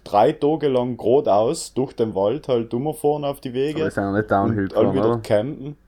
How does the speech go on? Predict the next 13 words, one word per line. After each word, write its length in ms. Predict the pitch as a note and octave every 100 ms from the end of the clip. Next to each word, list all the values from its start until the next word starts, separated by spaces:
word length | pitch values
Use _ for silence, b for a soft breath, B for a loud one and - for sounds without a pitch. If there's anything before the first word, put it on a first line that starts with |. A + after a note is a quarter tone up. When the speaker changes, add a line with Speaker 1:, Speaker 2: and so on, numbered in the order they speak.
| _ _ _ _
Speaker 1:
Ja, 240 | - A2 C3+
halt 200 | B2+ A#2
so 360 | - A2+ G#2+ G2+ -
die, 160 | A#2 - -
die 120 | A2+
Trails 420 | - A#2+ C3 E3 E3
entlang. 380 | C3+ G#2 A2+ G#2+
Es 140 | G#2
gibt 180 | B2 A#2
halt 180 | G#2 E2
Uphill, 380 | A#2 - A#2+
Downhill 560 | G#2+ G#2 A#2+ A#2+ B2 A#2
und 380 | G#2 G2+ G2